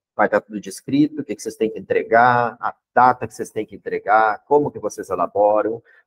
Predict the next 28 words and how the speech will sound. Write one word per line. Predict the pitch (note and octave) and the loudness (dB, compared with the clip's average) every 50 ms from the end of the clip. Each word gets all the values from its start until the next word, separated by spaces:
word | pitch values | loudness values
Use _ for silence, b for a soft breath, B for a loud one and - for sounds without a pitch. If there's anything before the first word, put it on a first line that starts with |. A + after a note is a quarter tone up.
| _ | _
mas | - C3 A#2+ | -2 -2 -2
vocês | B2 - - C#3 A#2 | -2 -2 0 -2 2
já | A#2+ B2 A#2+ | 2 0 0
viram | - - - A2 A#2 A#2 A#2+ A2+ | 0 -4 -2 2 2 2 2 0
aqui | G#2 - - G2 | -2 -2 -2 -4
a | F#2+ | -4
prática, | - - G2 G#2 A2 A2 G#2 G2 _ - - F#2+ | -4 0 2 4 4 4 4 0 _ -10 -12 -10
já | F#2 G2+ G2+ | -4 -4 -4
sabem | - - A#2 A2+ A2+ A2+ G#2 | -2 2 2 2 2 2 -4
que | _ - F#2+ _ | _ -16 -12 _
basta | - A2+ A#2 A2+ - - G#2 | 2 2 2 2 0 -6 -14
com | - - F2+ | -12 -12 -12
fazer | - G2 - G#2 | -12 -10 -6 -4
o | G#2 G2+ | -4 -2
download | G2+ G2 F#2+ F#2 G2 G2+ G2+ G2 G2+ G2 | -2 -4 -4 -2 -2 -2 -2 -2 -4 -12
do | G2 | -12
LibreOffice. | F2+ F#2+ F#2 F#2 F2+ F#2 F#2+ G2+ G#2+ G2+ - - - A#2 A2 - _ _ _ _ _ _ _ _ _ _ _ _ _ - | -8 -8 -6 -2 2 4 6 6 6 4 2 -4 -8 -8 -8 -8 _ _ _ _ _ _ _ _ _ _ _ _ _ -18
Espero | C3+ - - C#3+ C#3+ D3 C#3+ | -12 -2 2 4 4 4 2
que | - | 2
vocês | - D3+ - | 2 2 2
nem | D3 E3 F#3 F#3+ | 2 0 -2 0
precisem | - B3 C#4+ C4 C4+ - - - F3+ F#3+ G3 F#3 F#3+ F3+ | 0 0 -2 -2 -2 -4 -6 -2 -2 -2 0 0 -2 2
fazer | - E3+ C3+ B2+ C#3+ | 4 4 6 6 4
o | C3+ | 6
download, | C#3 D#3+ - B2+ B2 A2 F#2 - - - | 6 4 4 4 4 2 2 0 -2 -14
que | F#2 | -16
vocês | F#2 F#2 - A#2 A2 G#2 - | -16 -14 -8 -8 -8 -8 -4
já | - C3 - | -2 -2 -2